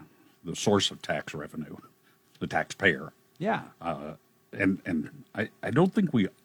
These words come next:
Speaker 1: honestly realize how many taxes we pay. And I don't think we realize that the taxing system, we talk about a regressive tax policy, we talk about,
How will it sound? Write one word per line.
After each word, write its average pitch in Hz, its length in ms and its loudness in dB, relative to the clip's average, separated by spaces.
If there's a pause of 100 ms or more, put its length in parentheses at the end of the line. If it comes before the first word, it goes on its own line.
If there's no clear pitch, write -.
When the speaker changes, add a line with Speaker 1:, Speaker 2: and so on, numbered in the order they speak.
(120)
Speaker 1:
honestly 110 480 4
realize 73 1080 -2 (640)
how 117 60 6
many 98 180 8
taxes 76 800 -4
we 78 240 -16
pay. 80 400 -6 (640)
And 107 100 6
I 110 60 8
don't 156 160 6
think 202 180 0
we 117 100 8
realize 82 680 0
that 78 160 -10
the - 80 -16
taxing 85 600 0
system, - 500 -2
we 76 120 0
talk 101 220 2
about 87 180 2
a 80 40 -2
regressive 76 600 -2
tax 78 380 -8
policy, 80 480 -6
we 78 140 -6
talk 80 260 -6
about, 80 300 -6